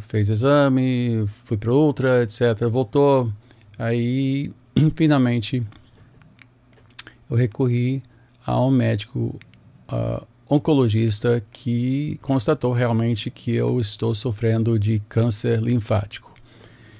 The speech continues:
É, aliás, quando ele viu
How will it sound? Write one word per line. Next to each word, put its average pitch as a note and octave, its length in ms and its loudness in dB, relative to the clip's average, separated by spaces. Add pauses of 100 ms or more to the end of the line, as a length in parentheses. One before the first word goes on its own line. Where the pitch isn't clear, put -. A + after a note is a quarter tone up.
(240)
É, A#2 680 2 (180)
aliás, A#2+ 720 2 (320)
quando A#2 160 2
ele A#2 220 4
viu B2 360 4